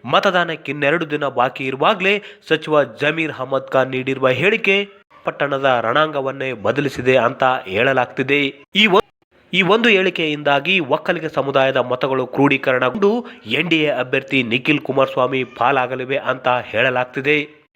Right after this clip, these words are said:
ಜೆ ಡಿ ಎಸ್, ಬಿ ಜೆ ಪಿ ನಾಯಕರು ಹಾಗೂ ಕಾಂಗ್ರೆಸ್ ನಾಯಕರು ಚನ್ನಪಟ್ಟಣ ಗೆಲ್ಲುವುದಕ್ಕೆ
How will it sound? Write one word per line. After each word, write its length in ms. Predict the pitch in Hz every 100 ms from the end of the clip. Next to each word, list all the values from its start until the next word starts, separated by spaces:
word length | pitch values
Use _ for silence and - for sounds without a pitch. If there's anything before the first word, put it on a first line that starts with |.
| _ - - - 117
ಜೆ 180 | 170
ಡಿ 80 | 180
ಎಸ್, 160 | 175 -
ಬಿ 120 | 123
ಜೆ 160 | 143 147
ಪಿ 120 | 147
ನಾಯಕರು 540 | 143 143 139 190 220 - -
ಹಾಗೂ 320 | 127 135 135
ಕಾಂಗ್ರೆಸ್ 500 | - 107 135 143 -
ನಾಯಕರು 380 | 127 127 131 131
ಚನ್ನಪಟ್ಟಣ 640 | 127 107 143 139 127 131
ಗೆಲ್ಲುವುದಕ್ಕೆ 800 | 127 120 127 127 151 - 190 220